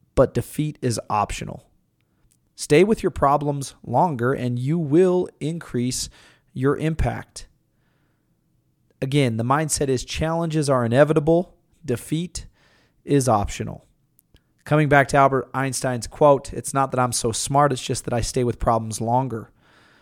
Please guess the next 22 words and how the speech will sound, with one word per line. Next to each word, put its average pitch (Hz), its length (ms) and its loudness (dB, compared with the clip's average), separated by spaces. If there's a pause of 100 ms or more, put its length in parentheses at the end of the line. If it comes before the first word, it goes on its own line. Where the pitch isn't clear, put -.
(480)
That 147 180 6
is 165 160 2
the 185 80 2
case 175 360 4
for 170 400 4
those 165 580 6
who 175 260 4
are 160 420 8
performing 160 500 0
at 147 80 2
an 139 120 2
optimal 147 480 4
level 139 420 4 (320)
as 120 220 -2 (100)
experts 135 500 -2
in 120 220 -6
any 127 220 -4
field. - 480 -10 (640)
Whether 127 260 4
it's 123 180 0
Doctor 131 380 4
Huberman 170 640 2